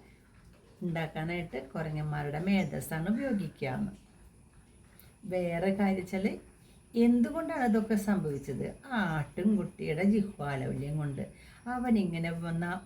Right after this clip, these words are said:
നാവിനെ അടക്കാനുള്ള കഴിവ് ആ ആട്ടിൻകുട്ടിക്കില്ല. അതുകൊണ്ട് ആട്ടിൻകുട്ടി ചത്തു.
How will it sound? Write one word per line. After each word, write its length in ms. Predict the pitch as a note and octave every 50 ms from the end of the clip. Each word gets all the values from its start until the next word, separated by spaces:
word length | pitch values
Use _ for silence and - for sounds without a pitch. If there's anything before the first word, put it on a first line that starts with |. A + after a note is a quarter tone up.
| - - -
നാവിനെ 720 | - F#3 F#3 F#3+ F#3 F#3+ G3 G3+ G3+ G3+ G#3+ G#3 G#3+ B3 C#4+
അടക്കാനുള്ള 840 | B3+ G#3 F#3+ F#3+ F3 E3+ - - - F#3 F#3 F#3 G3+ G3+ F#3+ G3
കഴിവ് 580 | G3 G3 G3 G3+ F#3 E3 D3+ D3+ D3 D#3 F#3+ G#3 G3+ -
ആ 120 | - E3+ F3 F#3 G#3 G#3
ആട്ടിൻകുട്ടിക്കില്ല. 920 | F#3+ F3 - E3 D#3 D3+ D3 D3 - C#3+ C#3 D#3+ E3+ E3 D3+ D3 C#3 D3 - - - - - - - - - - - - - - - - - -
അതുകൊണ്ട് 460 | D#3+ D#3 C#3+ D3+ C#3 D3 C#3+ D3 E3+ G#3
ആട്ടിൻകുട്ടി 640 | - - A3 G#3 G3 G3+ F3+ D#3+ D3 C#3 C#3 - C3
ചത്തു. 420 | C3 G#3 - G3+ - - C#4 C#4